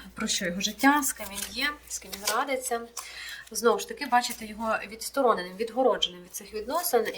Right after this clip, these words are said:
і, і що він створює вам постійно якусь нестабільність. І окрім цієї нестабільності, якби ж тут лише нестабільність, окрім цього, тут ще й, а, блокування ваших рухів в житті. І ви, ви наче і не заставляє він, а, вас бути заблокованими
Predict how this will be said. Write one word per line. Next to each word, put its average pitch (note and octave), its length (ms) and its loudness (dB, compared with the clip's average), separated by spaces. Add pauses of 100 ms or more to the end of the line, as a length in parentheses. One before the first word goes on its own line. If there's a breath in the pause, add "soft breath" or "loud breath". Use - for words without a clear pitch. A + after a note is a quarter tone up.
(220)
і, G#3 60 -6
і G#3 180 0 (180)
що - 160 -4
він C#4 100 0
створює B3+ 360 6
вам A#3+ 180 6
постійно B3+ 380 0
якусь B3 340 -4
нестабільність. G#3+ 840 -2 (680 loud breath)
І A3+ 240 6
окрім C#4 380 2
цієї B3+ 220 8
нестабільності, C4+ 640 4
якби G3+ 220 4
ж A#3+ 100 0
тут G3+ 200 -4
лише G3+ 240 8
нестабільність, F#3 720 -2 (300 loud breath)
окрім C4 300 4
цього, D4 280 6
тут B3 200 6
ще A3+ 180 4
й, G3+ 160 0
а, G3 200 0 (100)
блокування A#3 440 6
ваших A3+ 320 2 (160)
рухів F3+ 320 -2
в F3 40 -6
житті. - 320 -2 (120)
І A3 180 2 (840 loud breath)
ви, B3+ 160 10
ви C4 160 8
наче C4+ 640 10
і C4 120 8
не C4+ 100 12
заставляє D4 500 10
він, G3+ 280 6
а, F#3 420 2 (360 loud breath)
вас G3 300 6
бути G3+ 220 2
заблокованими F3+ 720 0